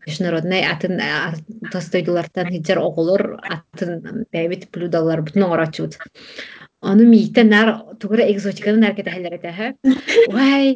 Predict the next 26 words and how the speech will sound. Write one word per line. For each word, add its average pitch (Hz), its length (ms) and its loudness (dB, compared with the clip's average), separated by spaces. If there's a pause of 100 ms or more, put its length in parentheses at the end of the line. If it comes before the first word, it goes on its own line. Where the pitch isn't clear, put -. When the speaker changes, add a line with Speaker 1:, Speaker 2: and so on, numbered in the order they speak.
(320)
Speaker 1:
Сибирьтэ 214 480 -6
хинцээгэн, 233 560 0
вай, 247 400 0
түгэрэ, 240 320 -4 (160)
түгэстэгнэ, 240 560 -2
жа 269 80 0
түгэстэгнэ, 226 520 -2 (120)
юм 175 160 -12
юм. 170 60 -12 (260)
Ону 233 240 2
манна 285 240 4
тухпта - 400 -2
хухпулаа, 175 480 -4
жа. 180 240 -8 (320)
Мин 254 160 6
Speaker 2:
Мгм. - 80 6
Speaker 1:
максимум 262 480 4
пече 226 320 -2
хогорачым, 320 720 -2
онтон 226 480 -2
киллер, 202 340 0
ну, 196 140 -6
а, 226 560 -4
юм 196 240 -4
курдук 220 260 -10
палач. 247 400 -2